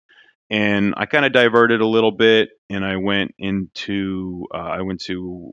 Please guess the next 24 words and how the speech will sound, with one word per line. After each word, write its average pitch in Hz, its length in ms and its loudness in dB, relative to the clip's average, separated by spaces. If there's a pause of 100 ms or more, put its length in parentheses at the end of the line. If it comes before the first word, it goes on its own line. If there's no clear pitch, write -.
William 101 220 0
Patterson. 104 540 -2
I 92 40 -8
played 90 320 -6
football 98 360 -2
for 101 120 -6
a 95 40 -4
few 104 200 -8
years, 98 720 -6
and 92 200 -6
then 107 460 2
I 92 440 -6 (500)
kinda 120 480 2 (640)
heard 139 260 4
my 120 140 4
calling 101 720 0 (100)
was 101 220 -2
design. 98 460 -2
It 92 100 -2
always 110 260 2
was 101 240 0
design, 90 400 -6
I 90 60 -10
feel. 87 500 -10